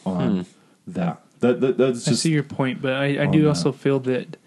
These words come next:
Speaker 3: he, the way he, the, what, the way he had to portray is that he was kind of a broken down man.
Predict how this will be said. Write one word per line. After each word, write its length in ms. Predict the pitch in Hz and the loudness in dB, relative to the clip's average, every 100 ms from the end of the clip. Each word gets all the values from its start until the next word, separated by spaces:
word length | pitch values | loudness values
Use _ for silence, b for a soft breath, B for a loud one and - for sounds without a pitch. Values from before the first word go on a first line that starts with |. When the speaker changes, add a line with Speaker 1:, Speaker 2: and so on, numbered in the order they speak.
| b b b b b b _ | b b b b b b _
Speaker 3:
he, 380 | - 135 110 - 160 | -10 -8 -8 -10 -6
the 100 | 143 | -2
way 240 | 139 135 | 0 -2
he, 120 | 123 - | -4 -6
the, 140 | 131 | -4
what, 240 | 135 139 _ _ | -4 -4 _ _
the 80 | - | -4
way 140 | 135 127 | -2 0
he 60 | |
had 140 | 123 147 | -2 -2
to 40 | |
portray 440 | 147 127 - 120 120 | -2 -4 -2 -2 -2
is 140 | 120 | -2
that 100 | 123 | -4
he 80 | 127 | -4
was 140 | 127 | -4
kind 180 | - 131 | -6 -6
of 80 | 127 | -4
a 40 | |
broken 380 | 117 120 120 120 | -4 -4 -2 -4
down 240 | 117 117 113 | -4 -4 -4
man. 360 | 113 110 120 | -4 -4 -6